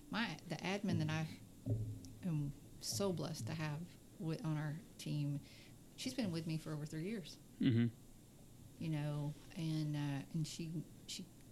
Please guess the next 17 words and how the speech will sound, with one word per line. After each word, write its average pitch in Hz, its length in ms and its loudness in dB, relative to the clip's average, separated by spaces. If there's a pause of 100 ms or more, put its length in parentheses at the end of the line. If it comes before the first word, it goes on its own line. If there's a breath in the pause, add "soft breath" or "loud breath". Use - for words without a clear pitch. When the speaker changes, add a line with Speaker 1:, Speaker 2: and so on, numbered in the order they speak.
Speaker 1:
understands 180 1120 2 (840)
why 156 580 0
I 147 40 -2
do 156 140 -2
what - 240 2
I - 100 -4
do 147 140 0
and 143 440 6
how 165 200 0
we - 140 4
do 139 220 0
it - 240 -4 (180)
and 143 220 0 (500 loud breath)
why 175 100 -2
it's 175 220 -2
so 175 140 0
important, 165 480 0